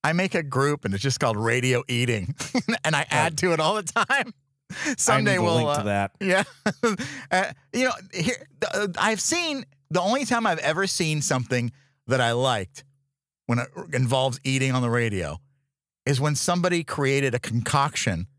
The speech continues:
Speaker 1: out of food. Uh, like, um,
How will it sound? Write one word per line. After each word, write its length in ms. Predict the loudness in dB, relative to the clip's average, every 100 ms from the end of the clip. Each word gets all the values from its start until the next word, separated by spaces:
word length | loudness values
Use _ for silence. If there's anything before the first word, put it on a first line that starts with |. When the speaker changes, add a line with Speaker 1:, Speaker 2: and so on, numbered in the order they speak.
| _ _ _ _ _ _ _ 0
Speaker 1:
out 220 | 2 2
of 280 | 0 -2 -10 -4
food. 440 | 0 2 0 -8 _ _ _ _ _ _ _ _
Uh, 280 | -2 0 2
like, 260 | 2 0 0
um, 480 | 2 2 2 0